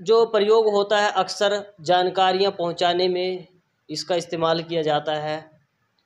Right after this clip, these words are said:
तो अब बात यहीं से आती है कि किस प्रकार से इसका भारत में इस्तेमाल होता है और भारत में इसको लेकर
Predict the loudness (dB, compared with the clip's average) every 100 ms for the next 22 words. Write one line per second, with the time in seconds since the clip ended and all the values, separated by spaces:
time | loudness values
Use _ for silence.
0 | _ _ 0 2 2 -2 -12 _ -4 -4
1 | 0 2 2 4 6 6 4 0 0 2
2 | 2 2 0 -4 0 0 0 -4 -12 -10
3 | -6 -6 0 0 0 -6 -6 -6 -4 -4
4 | -4 -4 -4 -4 -4 -10 _ _ _ _
5 | _ _ -12 -8 -2 0 2 0 0 0
6 | 0 2 0 -2 -2 -4 -4 -8 -8 -8
7 | -2 -2 0 0